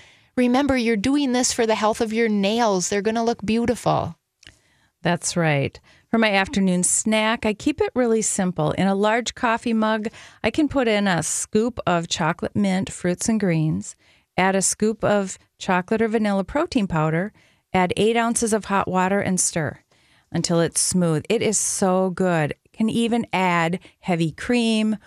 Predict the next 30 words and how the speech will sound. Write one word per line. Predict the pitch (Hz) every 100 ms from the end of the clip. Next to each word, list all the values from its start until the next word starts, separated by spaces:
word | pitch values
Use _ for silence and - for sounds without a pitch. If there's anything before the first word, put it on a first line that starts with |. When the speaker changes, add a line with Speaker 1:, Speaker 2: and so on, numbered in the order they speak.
| - _ -
Speaker 2:
or | 185 175 226
coconut | - 254 - 285 262
milk. | 151 143 214 - _ _ _ _ _
And | 190 190 180 180 180 -
I | 185
have | 214 277
a | 269
healthy | 220 175 - 202
and | 220 226
tasty | - 160 156 - 208
hot | 208 214 -
chocolate | 320 403 - -
drink, | 156 - - - _ _
which | 247 240
is | 220
wonderful | 180 180 185 190 190 175 156 -
and | 233 254 247
full | - 190
of | 185 - -
antioxidants. | 165 165 156 156 - 165 143 - - - _ _ _ -
So | - 214 196
good | 185 170
in |
the | 165
winter. | 151 139 - - - _ _ _
Speaker 1:
I | 214 240
love | 294 220 190 220
that | 226 214
line | 190 175 180 208
of | 220 196 185